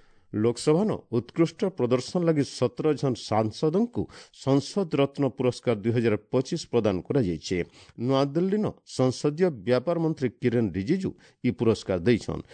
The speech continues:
ଇ ପୁରସ୍କାର ପାଇଥିବା ସଦସ୍ୟମାନଙ୍କର ଭିତରେ ବିଜେପିର ଭର୍ତ୍ତୃହରି ମହତାବ ଠାନ ପାଇଛନ୍। କମିଟି ଶ୍ରେଣୀତି ଭର୍ତ୍ତୃହରି ମହତାବଙ୍କର ଅଧ୍ୟକ୍ଷତାତି ଗଠିତ ଅର୍ଥ ସମ୍ବନ୍ଧୀୟ ସ୍ଥାୟୀ କମିଟି ବିଲ୍ ସମ୍ମାନିତ ହେଇଛି।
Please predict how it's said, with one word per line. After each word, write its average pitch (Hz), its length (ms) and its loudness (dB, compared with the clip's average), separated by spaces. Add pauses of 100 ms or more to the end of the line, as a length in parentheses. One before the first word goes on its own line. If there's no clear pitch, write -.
(180)
ଇ 127 80 2
ପୁରସ୍କାର 139 520 -2
ପାଇଥିବା 156 380 0
ସଦସ୍ୟମାନଙ୍କର 127 880 0
ଭିତରେ 120 300 -2 (320)
ବିଜେପିର 147 500 0
ଭର୍ତ୍ତୃହରି 160 600 0
ମହତାବ 123 440 0
ଠାନ 127 240 -2
ପାଇଛନ୍। 80 440 -4 (260)
କମିଟି 147 380 0
ଶ୍ରେଣୀତି 190 400 0 (280)
ଭର୍ତ୍ତୃହରି 151 560 2
ମହତାବଙ୍କର 151 640 0 (100)
ଅଧ୍ୟକ୍ଷତାତି 120 600 0
ଗଠିତ 104 340 0 (340)
ଅର୍ଥ - 200 -4 (120)
ସମ୍ବନ୍ଧୀୟ 160 480 2
ସ୍ଥାୟୀ 127 400 0
କମିଟି 107 340 0
ବିଲ୍ 190 260 0 (140)
ସମ୍ମାନିତ 110 580 -2
ହେଇଛି। 92 360 0